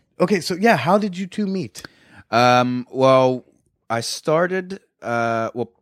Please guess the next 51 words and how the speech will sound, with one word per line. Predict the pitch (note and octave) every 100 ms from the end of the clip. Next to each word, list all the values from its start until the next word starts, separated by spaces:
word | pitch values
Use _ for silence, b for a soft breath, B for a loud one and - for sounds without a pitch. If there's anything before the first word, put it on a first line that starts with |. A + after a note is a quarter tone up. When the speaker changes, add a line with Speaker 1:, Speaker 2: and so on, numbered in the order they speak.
| _ -
Speaker 2:
Periscope | G#3 G#3+ - D#3 D3
is | C#3
an | A#2+
app. | G2+ E2
Periscope's | C3+ C#3 - C3 A#2+ A2+
a |
live | A2 A2 G#2
streaming | - G#2+ G2 F#2
app. | F2 _ _ _ _ _ _
Um, | G2+ G2 G2 G2 F#2+ F#2+ -
Speaker 1:
And | D3
Speaker 2:
it's |
Speaker 1:
what's | D#3 D3+
your | D#3+
username | C#3+ C#3+ D3 D3+ D#3 D#3
on | F3
it? | G3 - -
Speaker 2:
just | A#2 - -
Adam | G2 G#2 G#2
Lucidi. | G2 F2 D2+ D2 -
Speaker 1:
And | - A#2
I'm | D#3+ D#3
Speaker 2:
That's | B2
mine. | F2 C3+
Speaker 1:
at | D#3+ A#2+
the | A#2+ G3
Billy | C3+ G#3 E3+
Procida. | - A2 - C#4 A3
Speaker 2:
There | A2
you | A#2+
Speaker 1:
Hey, | A#3 A#3+ G3+
Speaker 2:
go. | D3
Speaker 1:
okay. | D#3 - F2+
Speaker 2:
Yeah, | F#3+
you | F#3 F4+
use | E3+ G#2
it | F#2+
sometime. | G2+ F2+ E2+ F2+ -
Speaker 1:
Yeah, | - G3+
yeah. | E3+ B2+ b b - A#2+ A#2
Speaker 2:
Um, | A#2
it's | D3 E3
only | G#3
been | G#3+ F#3+
around | E3 F3+ A#2
for, | A2+
like, | A#2 A2 -
a | A2 G#2+ G#2
year | G#2+ D3+ G#2+
or |
two, | - F2 D#2+